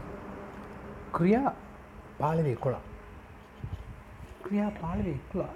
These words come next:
මෙසේ පවසනවා. "එසේ නොව ස්වාමී යේසුස් ක්‍රිස්තුස් වහන්සේගේ අනුග්‍රහය කරන කොටගෙන ඔවුන් මෙන් අපත් ගලවනු ලබන බව විශ්වාස කරමු" යයි කිව්වෝය.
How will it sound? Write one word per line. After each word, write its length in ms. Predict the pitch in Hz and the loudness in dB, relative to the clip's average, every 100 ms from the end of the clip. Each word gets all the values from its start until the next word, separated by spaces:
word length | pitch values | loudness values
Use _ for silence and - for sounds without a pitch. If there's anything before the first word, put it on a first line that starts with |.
| - | -6
මෙසේ 280 | 156 - - | -4 0 2
පවසනවා. 440 | 123 - 110 - - - - - - - - - - - - - - - - - - - - - - | 2 0 -6 -6 -14 -18 -20 -20 -20 -20 -20 -20 -20 -18 -16 -16 -16 -18 -16 -16 -16 -18 -18 -18 -4
"එසේ 420 | 143 - 277 269 | -4 2 4 6
නොව 200 | 180 151 - - - - - - - | 6 6 4 0 -8 -16 -20 -20 -20
ස්වාමී 520 | - - 131 135 143 143 | -18 0 6 8 8 4
යේසුස් 340 | 139 - 147 | 4 0 -8
ක්‍රිස්තුස් 340 | 139 - 135 - | -8 -10 -8 4
වහන්සේගේ 1000 | 139 143 147 - - 139 123 107 233 - - - - | 6 6 4 0 0 2 2 2 0 0 -10 -18 -8
අනුග්‍රහය 680 | 131 165 135 - 143 139 131 | 4 4 4 2 6 6 6
කරන 300 | - 120 120 | 0 -4 -2
කොටගෙන 400 | 110 104 110 170 233 - - - - - - - - - | -4 -2 2 4 4 0 -16 -20 -20 -20 -20 -20 -20 -10
ඔවුන් 360 | - 131 240 247 | 2 6 8 8
මෙන් 280 | 202 156 135 - - | 6 6 6 2 -2
අපත් 340 | - 143 135 135 - - - 131 | 0 0 0 -8 -12 -14 -4 0
ගලවනු 540 | 120 131 208 196 170 139 | 4 4 4 2 2 4
ලබන 280 | 120 113 110 | 2 2 -2
බව 320 | 92 90 147 208 - - - - - - | -2 -4 -4 -6 -12 -20 -20 -14 -12 -6
විශ්වාස 600 | 131 - 175 165 165 - | -6 -4 0 0 0 -6
කරමු" 340 | - 147 139 123 | -4 0 0 0
යයි 180 | 127 180 | 0 -2
කිව්වෝය. 680 | - 254 214 127 - - | 2 4 4 0 -6 -12